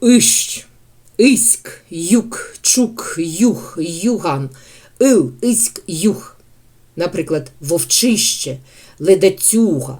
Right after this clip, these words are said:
упертюг, злодюга. І префікси по, па, «пра», ус надають відтінок урочистості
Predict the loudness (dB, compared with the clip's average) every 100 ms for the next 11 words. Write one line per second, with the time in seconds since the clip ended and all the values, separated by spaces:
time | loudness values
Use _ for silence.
0 | -6 -6 -2 2 4 2 -2 -12 -12 -10
1 | 0 2 2 0 0 0 -4 -12 -18 _
2 | _ _ _ _ _ _ _ _ _ _
3 | _ _ -20 _ _ _ 4 6 4 -2
4 | _ _ -20 -16 -2 2 2 0 -2 -2
5 | 0 -4 -8 _ 4 6 4 2 -6 -6
6 | -4 -4 -8 -8 -6 -4 -6 -10 -12 0
7 | 2 2 -2 -10 _ _ _ _ _ _
8 | _ _ _ _ _ -4 -2 2 4 4
9 | 2 -10 -8 -2 0 2 0 -4 -20 _
10 | 4 4 4 0 0 -2 -4 -6 -10 -10
11 | -10